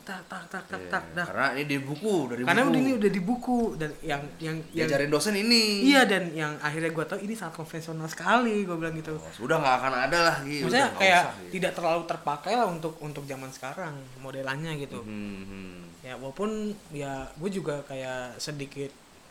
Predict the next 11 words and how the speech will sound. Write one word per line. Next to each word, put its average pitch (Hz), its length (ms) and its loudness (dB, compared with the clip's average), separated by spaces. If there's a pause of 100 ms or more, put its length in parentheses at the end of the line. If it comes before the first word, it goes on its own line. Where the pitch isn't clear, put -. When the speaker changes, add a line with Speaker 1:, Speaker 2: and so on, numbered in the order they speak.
(120)
Speaker 1:
eh, 131 540 -10 (420)
apa 147 240 -14
sih 165 160 -12
ya, 127 80 -14 (100)
mengapres-, 135 640 -14
menghargai 143 480 -6
dan 139 160 -10
mengapresiasi 135 560 -12
teman-teman 139 400 -8
gua 165 160 -4
yang 175 160 -6